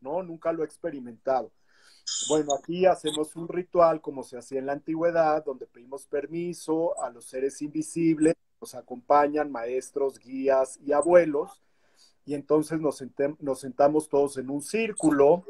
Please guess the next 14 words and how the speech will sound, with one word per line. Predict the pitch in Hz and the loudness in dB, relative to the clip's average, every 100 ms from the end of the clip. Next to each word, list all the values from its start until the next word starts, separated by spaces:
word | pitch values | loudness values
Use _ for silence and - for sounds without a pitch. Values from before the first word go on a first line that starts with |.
| - _ _ _ _ | -20 _ _ _ _
eh, | 135 131 127 131 127 123 - _ _ _ - | -2 -2 0 -2 -4 -8 -14 _ _ _ -16
ponemos | - 135 147 156 | -8 -2 2 2
nuestra | 151 135 - | 2 0 0
intención, | 131 - 135 135 185 190 190 190 202 | -2 0 -4 -2 6 8 10 8 2
nos | 139 123 | -10 -12
presentamos, | - 123 - 131 - 165 175 170 - | -10 -12 -10 -6 6 8 8 4 -8
comulgamos | - 123 117 151 165 165 180 - _ | -14 -14 -2 2 4 2 -6 -10 _
y | 139 | -12
empezamos | - 127 - 143 151 - | -12 -12 -8 -8 -4 -4
a | - | -4
beber | 120 131 135 | -6 -2 -2
esta | 135 147 | -2 0
sagrada | 139 127 117 123 131 131 127 _ - | -2 -2 -10 -6 -2 -2 -4 _ -8
bebida | 131 160 202 160 185 | -4 -4 0 0 0